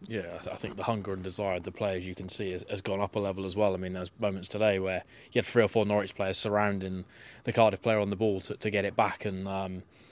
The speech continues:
it's almost a belief that once they get one goal, they get two, they get three. Uh, where before, you know, they, you know, you mentioned it, they, they were a team completely built on, on moments of quality from individual players, where now they feel like, uh, as a unit,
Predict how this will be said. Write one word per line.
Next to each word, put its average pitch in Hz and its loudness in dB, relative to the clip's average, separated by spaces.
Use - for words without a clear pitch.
it's - -2
almost 110 2
a 101 0
belief 113 4
that 104 -8
once 101 -4
they 107 -2
get 95 -2
one 107 2
goal, 92 -2
they 95 -4
get 92 -8
two, 104 0
they 92 -4
get 92 -6
three. 98 -2
Uh, 95 -4
where 98 -4
before, 101 0
you 104 -6
know, 92 -6
they, 95 -10
you 98 -10
know, 90 -10
you 90 -12
mentioned 101 -6
it, 85 -14
they, 92 -8
they 98 -4
were 101 2
a 95 0
team 92 -10
completely 104 -4
built 98 -2
on, 92 -6
on 101 -6
moments 101 -2
of 92 -8
quality 98 -4
from 92 -8
individual 92 -8
players, 95 0
where 92 -4
now 101 -2
they 92 -4
feel 98 -4
like, 95 -2
uh, 95 -6
as 95 -6
a 98 -4
unit, 95 0